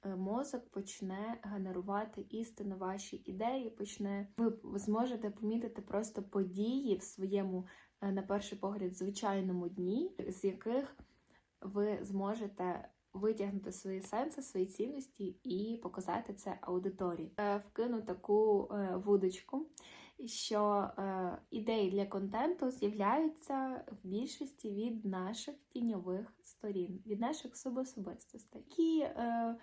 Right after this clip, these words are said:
жадають, е, хтось уваги, хтось слави, хтось грошей і так далі.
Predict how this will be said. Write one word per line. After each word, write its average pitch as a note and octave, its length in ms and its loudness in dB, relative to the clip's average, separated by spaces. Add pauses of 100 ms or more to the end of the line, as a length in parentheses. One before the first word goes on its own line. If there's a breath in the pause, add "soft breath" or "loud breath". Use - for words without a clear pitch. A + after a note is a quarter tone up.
(200 loud breath)
жадають, A#3+ 680 2
е, G#3+ 200 -2
хтось E4 380 -2
уваги, C4 600 4
хтось C#4+ 420 -4
слави, A3+ 560 0
хтось A#3+ 340 -6
грошей G#3 560 -2
і - 160 -6
так F#3 180 -4
далі. - 260 -6